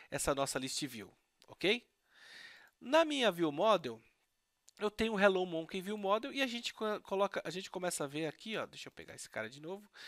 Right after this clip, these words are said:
algumas coisas interessantes. O data source, o item source da minha list view é monkeys. E aqui eu tenho uma observable collection chamada monkeys, entendeu?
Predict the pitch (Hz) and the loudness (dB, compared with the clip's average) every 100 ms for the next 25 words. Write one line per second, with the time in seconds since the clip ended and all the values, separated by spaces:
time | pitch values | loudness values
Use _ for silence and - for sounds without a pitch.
0 | - - 185 190 208 - 208 202 202 196 | -14 -4 -2 2 0 0 -4 -2 -2 0
1 | - 135 117 - - _ - - - - | 0 0 0 -10 -14 _ -18 -16 -14 -16
2 | - 226 214 277 - 277 - 226 208 - | -12 2 8 8 8 0 2 4 4 2
3 | - 120 - - 247 - 240 - 185 160 | -4 -8 -14 -8 -2 0 2 2 4 2
4 | - - 147 170 190 190 - 143 127 190 | 0 -2 0 0 0 -2 -4 -4 -4 -6
5 | 208 - - 202 - _ _ _ _ _ | -6 -6 2 2 2 _ _ _ _ _
6 | 170 226 196 - 110 - - - _ _ | -2 -2 -2 -6 -8 -8 -12 -14 _ _
7 | _ - - - - 233 233 - 220 - | _ -18 -16 -16 0 0 2 0 0 0
8 | 208 233 - 196 - 170 170 175 165 175 | -2 -2 -4 -6 0 2 2 -2 -2 0
9 | 143 143 - 147 - 147 127 139 143 _ | 2 0 -8 -10 -6 -2 -2 -2 -8 _
10 | _ - 156 180 143 110 101 - _ - | _ -16 -8 -6 -6 -10 -12 -14 _ -20
11 | - - - 123 131 208 | -18 -18 -20 -4 -2 -2